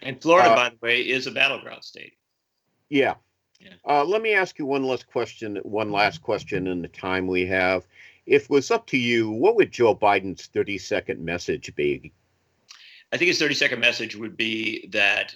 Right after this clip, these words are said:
Speaker 1: uh, when this country is in times of trouble, when we've had really challenging moments, uh, we have historically turned to Democrats.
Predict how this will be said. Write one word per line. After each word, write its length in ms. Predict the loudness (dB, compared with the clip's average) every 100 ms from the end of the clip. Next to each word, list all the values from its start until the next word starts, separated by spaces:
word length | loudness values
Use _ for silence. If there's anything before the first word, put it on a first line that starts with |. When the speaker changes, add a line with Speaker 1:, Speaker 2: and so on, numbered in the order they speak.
| -8
Speaker 1:
uh, 220 | -6 -6 -10 _
when 540 | -6 -2 -2 -4 -8 _ _ _ _
this 200 | -2 0
country 720 | 2 0 2 0 0 0 -2
is 160 | -4 -4
in 120 | -6
times 340 | -2 -2 -2 -6
of 80 |
trouble, 400 | -4 -4 -4 -12 _ _ _ -12
when 140 | -4
we've 120 | -2
had 260 | 2 2 2
really 300 | 0 0 0
challenging 560 | 0 -2 -4 -8 -8
moments, 560 | -8 -6 -6 -6 -8 -10 _ _ _
uh, 500 | -2 0 2 2 0 -4 -12
we 340 | -8 -2 0
have 200 | 2 2
historically 480 | 0 -2 -4 -4 -4
turned 220 | -6 -6
to 40 | -2
Democrats. 720 | -2 -2 -8 -10 -12 -16